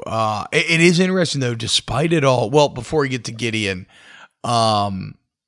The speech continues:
the raid's going on, and then Mando manages to barely get there in time. He shuts the door on all of the Dark Troopers save for one.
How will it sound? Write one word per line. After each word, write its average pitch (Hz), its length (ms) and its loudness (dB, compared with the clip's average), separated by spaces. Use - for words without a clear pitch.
the 131 140 -4
raid's 131 340 2
going 120 300 0
on, 110 360 -2
and 113 220 -6
then 110 400 -4
Mando 113 880 -2
manages 117 520 -4
to 117 100 -4
barely 117 460 0
get 113 240 -6
there 110 180 -2
in 104 60 -6
time. 107 320 -2
He 107 80 -4
shuts - 320 -2
the 123 80 -6
door 113 300 -4
on 110 100 -6
all 113 300 -2
of 110 80 -8
the 110 60 -10
Dark 110 320 -6
Troopers 107 380 -8
save 104 380 -2
for - 200 -10
one. 98 720 -8